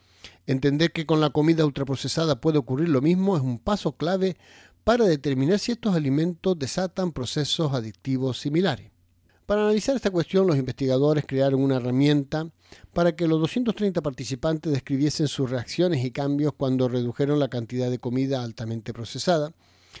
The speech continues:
sin importar el sistema que habían utilizado para hacerlo, poco a poco o todo de golpe. Los participantes relataron sentimientos de tristeza, irritabilidad, cansancio o antojo en el periodo de dos o cinco días iniciales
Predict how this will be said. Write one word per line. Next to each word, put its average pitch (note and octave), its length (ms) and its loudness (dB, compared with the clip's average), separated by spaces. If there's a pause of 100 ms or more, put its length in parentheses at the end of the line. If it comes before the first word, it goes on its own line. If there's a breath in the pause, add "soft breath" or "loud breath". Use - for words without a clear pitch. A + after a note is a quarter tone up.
(180 loud breath)
sin A3+ 160 0
importar G3+ 340 2
el F#3 80 2
sistema E3 400 0
que C3+ 140 -4
habían C3+ 220 2
utilizado B2+ 600 -2
para B2+ 160 -4
hacerlo, C3+ 340 -4
poco A#2+ 260 -10
a - 40 -12
poco D3+ 520 0
o A#2+ 100 -6
todo A2 240 -10
de A2 80 -8
golpe. - 320 -2 (960 soft breath)
Los D3 100 0
participantes D#3+ 640 -2
relataron E3 400 0
sentimientos D3+ 580 -2
de C3 140 -4
tristeza, D#3 840 -2
irritabilidad, A#2+ 1040 -2
cansancio C3 720 -2
o A#2 160 -4
antojo D#3 480 2
en B2+ 60 0
el A#2 60 -2
periodo D#3+ 440 2
de D3 80 4
dos E3 160 4
o - 20 -4
cinco C#3+ 300 -2
días D3 180 2
iniciales D3 600 0